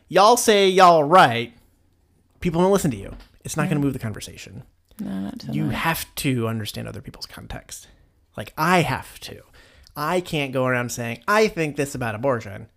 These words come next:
Speaker 2: I'm right, you're wrong. Let's talk about it." <laughs> It's not gonna happen.
Speaker 1: Yeah.
Speaker 2: You will not grow.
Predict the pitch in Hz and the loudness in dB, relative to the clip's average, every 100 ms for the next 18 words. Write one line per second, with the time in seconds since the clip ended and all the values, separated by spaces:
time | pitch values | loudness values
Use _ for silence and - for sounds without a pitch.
0 | _ _ _ _ 165 165 165 131 127 139 | _ _ _ _ 0 0 0 -2 -2 -2
1 | 139 131 143 117 113 123 143 - 156 156 | -4 0 0 0 -4 -6 -8 -6 -8 -8
2 | 127 104 107 120 - - - - - 208 | -10 -10 -10 -12 -12 -14 -14 -18 2 2
3 | 202 359 - 320 277 311 277 294 320 302 | 8 6 8 2 4 0 0 0 0 -2
4 | 113 117 - - - - 156 190 202 208 | -8 -12 -18 -20 -18 -10 -4 0 2 2
5 | 196 180 185 185 180 | -2 -4 -4 0 -2